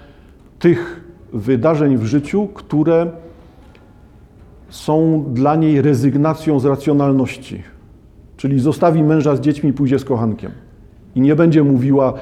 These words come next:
jaka to ja zła matka jestem. Będzie widać, że ma z tym problem, ale jednocześnie nie będzie widać, że będę przeklęta, pójdę do piekła. Jakby nie ma tego. Czyli podawane to jest w taki sposób,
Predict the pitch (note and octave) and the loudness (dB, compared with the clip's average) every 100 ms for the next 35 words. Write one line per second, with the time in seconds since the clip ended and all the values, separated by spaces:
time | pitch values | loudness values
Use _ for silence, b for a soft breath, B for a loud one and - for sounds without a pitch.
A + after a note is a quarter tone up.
0 | B C#3 D3+ C3+ C#3 C#3 B2 C3 C#3 C3+ | B -4 -2 -2 0 0 0 -2 0 -2
1 | - B2 B2+ A#2 - C3 F3+ F#3 B B | -4 -2 -2 -4 -4 -4 -4 -10 B B
2 | - C#3+ F3+ D3+ B2 D#3 D3+ B2 B2+ C3 | -2 2 4 4 2 2 2 2 2 2
3 | C#3+ C#3 C#3 B2 B2+ C3 B2 B2+ C3+ F#3 | 2 0 -2 -2 0 -2 0 2 2 2
4 | A#3 B3+ B B C3 C#3+ D#3 D3+ C#3+ D3 | -2 -4 B B -2 2 2 0 -2 -4
5 | D3+ E3+ E3 C#3+ C3+ D3+ E3 D3 D3+ A2+ | -6 -2 0 0 2 2 0 0 0 0
6 | C#3+ D3+ D#3+ - B2 A2 C#3+ C#3 A2+ D3 | -2 0 -2 -4 -8 0 0 0 0 2
7 | C3+ B2+ B2+ B2 C3+ C#3 C3 B2+ C3+ C3 | 2 0 0 -6 -2 0 0 -2 2 2
8 | B2+ B2+ A2+ - G2 - - - - - | 2 -2 -4 -6 -12 -14 -20 -20 -20 -20
9 | - - - - B2 C3+ F3+ G#3 D#3 A2 | -20 -20 -18 -8 -6 0 2 4 2 -2
10 | G#2 G2+ G#2 B B B B2+ B2+ C#3 C#3 | -8 -10 -12 B B B -4 -2 2 2
11 | C3+ F#3 F#3+ F3 E3+ F#3+ - F3 - C#3 | 2 2 2 0 0 -2 -4 -6 -4 -2
12 | F#3 - | -2 -4